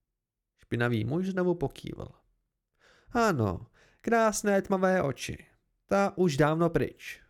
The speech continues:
Srdce mi pokleslo, přestože jsem věděl, že nemám doufat. Nemohla tu být po tak dlouhé době. „Víš, kam mohla jít?“ Krátce štěkavě si zasmál. „Ne,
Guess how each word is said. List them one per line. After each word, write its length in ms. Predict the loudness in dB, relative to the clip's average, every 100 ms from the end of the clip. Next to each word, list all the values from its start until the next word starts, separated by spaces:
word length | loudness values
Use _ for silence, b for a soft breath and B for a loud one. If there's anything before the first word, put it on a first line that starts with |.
| _ _ _ _ _ _ _ _ _ _ _ _
Srdce 240 | -18 -8 -2
mi 120 | -2
pokleslo, 680 | -2 -2 -2 -4 -4 -4 -6
přestože 540 | -6 -6 -4 -2 0
jsem 260 | -2 -2 -2
věděl, 500 | -2 -2 -4 -2 0
že 140 | 0
nemám 360 | 0 0 0 -2
doufat. 480 | -4 -6 -12 _ _ -20 _ _ b b b b -6
Nemohla 340 | 0 2 2
tu 140 | 0 -2
být 360 | -2 -6 -12
po 140 | -10 -4
tak 260 | -4 -4
dlouhé 340 | -2 -2 -2 -6
době. 420 | -8 -12 -12 -16 _ _ _ _ _ _ _ _ _ _ -2
„Víš, 360 | -2 -2 -8
kam 220 | -4 -4
mohla 280 | -2 -2 -2 -2
jít?“ 360 | -2 -6 -12 -20 _ _ _ _ _ _ _ _ _ _
Krátce 640 | -2 0 0 -6 -10 -8 -8
štěkavě 600 | -12 -6 -4 -2 -2 -2
si 180 | -2 -2
zasmál. 580 | -2 -2 -10 -14 -14 -18 _ _ _ _ b b
„Ne, 480 | -4 0 0 0 -10